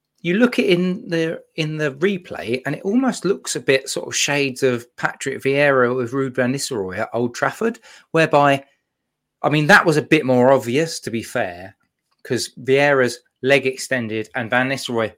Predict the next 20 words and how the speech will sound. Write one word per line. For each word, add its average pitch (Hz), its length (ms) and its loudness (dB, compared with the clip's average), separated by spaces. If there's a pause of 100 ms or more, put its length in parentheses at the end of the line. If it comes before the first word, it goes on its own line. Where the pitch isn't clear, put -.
(100)
made 120 280 -4
a 110 60 -10
lot 113 140 -6
of 110 80 -14
a 107 60 -12
meal 110 340 -10
of 90 100 -18
it. 90 160 -18 (540)
But 127 260 -2 (300)
I'm 226 160 2
gonna, 247 340 -2
I'm 202 140 -2
gonna 214 180 -2
make 190 280 -4
this, - 220 -6 (280)
like, - 180 -8 (180)
I'm 170 140 2
gonna 196 180 0
put - 220 -6
this 131 220 -4